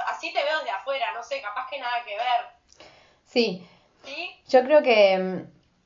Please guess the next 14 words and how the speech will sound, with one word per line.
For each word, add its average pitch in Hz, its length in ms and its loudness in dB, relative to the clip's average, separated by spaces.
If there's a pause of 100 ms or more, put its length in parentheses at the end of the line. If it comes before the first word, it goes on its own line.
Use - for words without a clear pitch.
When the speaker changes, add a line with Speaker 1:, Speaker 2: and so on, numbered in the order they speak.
(220)
Speaker 2:
en 196 240 -2
mi 196 120 -2
caso 240 300 6
quizás 233 320 2
el 247 120 6
aprendizaje, 233 1000 2 (580)
eh, 165 680 2 (100)
hoy 220 300 8
en 202 140 2
día 202 280 4
por 175 100 0
lo 170 100 2
menos, 180 540 0
es, 208 460 2